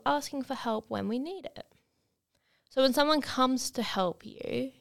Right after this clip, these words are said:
in a, something that you wanna do for yourself or you wanna see if you can do it yourself, you can say, they could come over, so for example, role play,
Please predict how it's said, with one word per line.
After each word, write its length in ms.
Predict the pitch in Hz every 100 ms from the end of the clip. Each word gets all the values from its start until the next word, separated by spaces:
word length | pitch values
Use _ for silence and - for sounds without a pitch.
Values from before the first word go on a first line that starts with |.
| _
in 140 | 208 202
a, 60 |
something 300 | 196 233 220
that 120 | 208 208
you 280 | 202 233
wanna 260 | 240 202 190
do 200 | 185 185
for 120 | 185
yourself 440 | 180 180 196 180 185
or 100 | 185
you 140 | 185
wanna 200 | 190 180
see 280 | 170 - 233
if 120 | 240
you 80 | -
can 160 | - 180
do 120 | 180
it 140 | -
yourself, 580 | - - - - - - _ _ _ _ _ _ _ _ _ _ _ _ _ _ _ _ -
you 160 | 214
can 160 | 220 226
say, 260 | 220 196 - _
they 100 | 208
could 140 | 202 214
come 140 | 208
over, 240 | 202 202
so 160 | - - -
for 160 | - 190
example, 520 | 175 185 175 190 190 -
role 160 | 180
play, 380 | 175 180 180 185